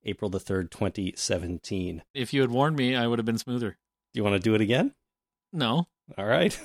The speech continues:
Speaker 1: <laughs> No smoothness for us here.
Speaker 2: No, it's, uh, it's April. You can't be smooth in April.
Speaker 1: No,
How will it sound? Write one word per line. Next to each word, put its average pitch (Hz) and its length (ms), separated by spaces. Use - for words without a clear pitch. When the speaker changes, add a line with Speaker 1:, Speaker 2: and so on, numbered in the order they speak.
Speaker 1:
<laughs> 220 240
No 123 200
smoothness 127 800
for 107 220
us 113 300
here. 85 280
Speaker 2:
No, 107 240
it's, - 260
uh, 123 300
it's - 320
April. 123 420
You 107 60
can't 123 160
be 110 80
smooth 107 280
in 95 80
April. 95 340
Speaker 1:
No, 120 380